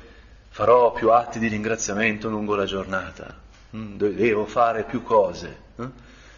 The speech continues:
Devo acquisire una virtù in più." Sì, è giusto, ma allora non ci siamo capiti, allora non siamo entrati nel Vangelo. Qui si tratta del lebbroso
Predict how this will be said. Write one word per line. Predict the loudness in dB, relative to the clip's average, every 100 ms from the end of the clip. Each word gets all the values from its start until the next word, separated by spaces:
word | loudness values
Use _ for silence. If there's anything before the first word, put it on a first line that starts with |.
| -20 -18
Devo | -2 0 2 4 2
acquisire | 0 -4 2 2 2
una | 0 -2
virtù | -4 -10 -4 -2
in | -2
più." | -6 -6 -6 -12 -20 -20 -20 -20 -20 -20 _ _ _ -20 _ -20 -20 -20 -14
Sì, | -4 0 0 -2
è | -10
giusto, | -14 -10 -10 -10 -18 -20 -20 -20 -20 _ -20 -20 _ _ -20 -20 -20 -20 -20 -12
ma | -6
allora | 0 2 2
non | -2 -6
ci | -2
siamo | 0 -2 -10
capiti, | -14 -14 -14 -14 -18 -20 -20 -20 -20 _ -20 -20 -20 -20 -12 2
allora | 2
non | 2 0
siamo | -2 -2
entrati | -4 -4 -4
nel | -12 -14
Vangelo. | -16 -14 -14 -14 -18 -20 -20 -20 -20 -20 _ -20 -20 -20 -20 -20 _ -20 -16
Qui | -4
si | -2 0
tratta | 0 0 -2 -4 -6 -16 -14
del | -10
lebbroso | -10 -4 0 0 0 -6 -14